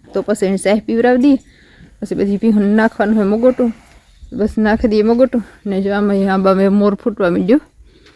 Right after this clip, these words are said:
ધીરે ધીરે. થોડાક થાય તો એકદમ હાવ ફૂટ્યું મેલી દઈએ. ને હમણાં હે ને કોરતો નથી. કારણ કે મોર લાગવા માંડ્યો ને. બધાયમાં જો હાવ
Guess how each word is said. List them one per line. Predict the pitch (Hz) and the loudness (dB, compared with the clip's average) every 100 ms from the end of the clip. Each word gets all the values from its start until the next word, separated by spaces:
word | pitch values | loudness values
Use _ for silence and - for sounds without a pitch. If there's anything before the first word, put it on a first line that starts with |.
| _ _ _ | _ _ _
ધીરે | 226 180 | 0 0
ધીરે. | 175 214 240 - - _ - | 0 0 0 -4 -20 _ -2
થોડાક | 220 214 202 | 0 0 2
થાય | 262 233 | 2 2
તો | 196 | 0
એકદમ | 202 196 | -2 -2
હાવ | 202 196 | 0 -2
ફૂટ્યું | - 233 208 | -2 -4 0
મેલી | 220 202 | 0 0
દઈએ. | 185 220 262 _ _ _ _ _ _ _ _ _ - | 2 2 0 _ _ _ _ _ _ _ _ _ -6
ને | 180 | -2
હમણાં | 208 214 | 2 4
હે | 262 | 4
ને | 240 214 - _ _ _ - - | 2 -2 -16 _ _ _ -20 -6
કોરતો | - 233 - 208 | 2 2 2 -2
નથી. | 180 - - _ _ - _ _ _ - - | -2 -4 -12 _ _ -20 _ _ _ -18 -8
કારણ | 190 185 | -6 -2
કે | 180 185 | 0 2
મોર | 202 202 180 | 4 2 0
લાગવા | 190 202 220 | -2 -2 -2
માંડ્યો | 226 226 233 | -2 -2 -4
ને. | 180 - _ _ _ _ - _ _ _ - | -6 -12 _ _ _ _ -20 _ _ _ -14
બધાયમાં | 190 202 180 190 | -10 -8 -8 -6
જો | 233 | -4
હાવ | 208 180 | -4 -8